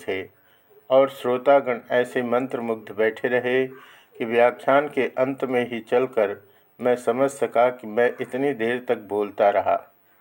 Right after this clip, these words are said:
वक्ता को सदा ही श्रोताओं की अस्थिरता और ध्यानाभाव का एहसास हो जाता है। प्रभु मुझे इन व्यर्थ की बातों से बचाए, मैं इनसे ऊब चुका हूँ।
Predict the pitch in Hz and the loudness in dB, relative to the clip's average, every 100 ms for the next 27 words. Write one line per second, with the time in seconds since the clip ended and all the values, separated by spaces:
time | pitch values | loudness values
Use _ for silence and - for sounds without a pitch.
0 | _ _ _ _ - 131 139 139 160 156 | _ _ _ _ 0 2 4 4 4 2
1 | 151 - 120 135 139 135 - 117 - 117 | -4 -2 4 4 2 -2 -4 -2 4 4
2 | 131 131 127 - - - 113 113 110 123 | 2 -4 -6 -4 -6 -8 -8 -6 2 2
3 | 120 120 104 - 117 117 131 123 113 - | 2 0 -4 -4 -2 0 2 4 2 2
4 | - 113 117 110 - _ _ _ _ _ | 2 4 4 2 -10 _ _ _ _ _
5 | - 135 - 135 123 - 127 135 131 - | 2 4 4 0 -4 2 6 8 6 0
6 | - _ - 127 120 104 98 104 95 95 | -20 _ -4 0 2 2 0 -2 -2 -8
7 | - _ _ _ - _ _ 131 131 151 | -10 _ _ _ -20 _ _ 0 2 2
8 | 143 127 127 135 - 135 123 110 123 131 | 2 2 2 2 2 -2 -4 0 0 0
9 | - 123 127 110 110 110 127 123 110 107 | -4 -8 -4 0 0 2 -4 -2 -4 -4
10 | 104 110 117 123 135 _ - _ _ - | 0 2 2 -2 -10 _ -20 _ _ 0
11 | 135 - 131 123 131 131 127 131 - 117 | 0 2 -2 -4 -2 -2 -2 -6 -6 -10
12 | - 107 104 92 | 0 0 0 -8